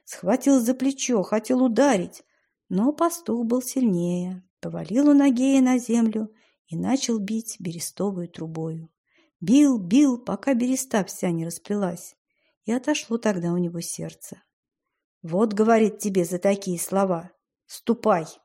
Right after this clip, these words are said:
Поднялся Агей, весь избитый, побрел потихоньку. А пастух подумал, и жаль ему стало.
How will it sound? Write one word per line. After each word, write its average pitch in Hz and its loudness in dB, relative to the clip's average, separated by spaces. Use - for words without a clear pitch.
Поднялся 233 -4
Агей, 208 -2
весь 226 -4
избитый, 196 -6
побрел 165 -6
потихоньку. 165 -10
А 190 -2
пастух 247 -2
подумал, 285 2
и 202 -8
жаль 247 -2
ему 220 0
стало. 175 -8